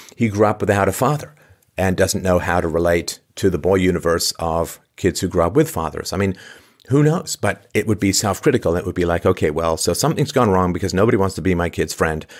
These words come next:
So what can I do to change this, to make it better, to help it out?" And, and that would be, ah, well, taking responsibility. So,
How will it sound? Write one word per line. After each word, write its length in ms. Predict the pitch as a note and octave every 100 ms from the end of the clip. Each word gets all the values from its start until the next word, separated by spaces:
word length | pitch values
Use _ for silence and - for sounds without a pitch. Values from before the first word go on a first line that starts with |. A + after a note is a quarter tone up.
| - -
So 380 | - - F2+
what 340 | E2+ E2+ F#2 G2+
can 140 | A2
I 80 | G2+
do 360 | F2+ D2+ D2+ D2 _ _ -
to 300 | - F#2 E2
change 400 | - A2 G2 F2
this, 140 | -
to 80 | -
make 180 | E2+ D#2+
it 120 | -
better, 240 | - E2+ E2
to 60 |
help 280 | - D#2+ -
it 60 | D2
out?" 260 | D2+ D2+
And, 140 | D#2 D#2
and 120 | F2+
that 160 | E2 D2+
would 120 | D#2+
be, 240 | D#2+ D#2 - _ _ _ _ _ _ _ _ _ _ _ _ _ _ _ _ _ -
ah, 140 | A2+
well, 240 | E2 E2 E2
taking 320 | - E2 D2
responsibility. 840 | - - E2 - - - - D2 -
So, 280 | - A#2+